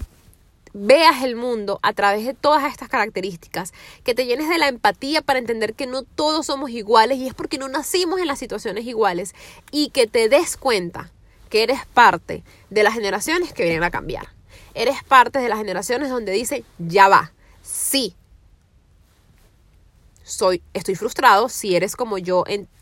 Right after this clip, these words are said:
casi treintañero, ¿ok? O eres ya treintañero. ¿Y qué hago para terminar con esa frustración?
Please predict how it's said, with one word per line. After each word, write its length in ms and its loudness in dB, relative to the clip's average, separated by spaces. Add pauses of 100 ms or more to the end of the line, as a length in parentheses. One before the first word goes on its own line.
casi 300 0
treintañero, 580 -2
¿ok? 200 -4 (440)
O 140 2
eres 160 0
ya 160 0
treintañero. 580 -2 (880)
¿Y 100 -10
qué 260 -4
hago 240 0
para 260 -6
terminar 560 -6
con 140 -8
esa 200 -10
frustración? 840 -8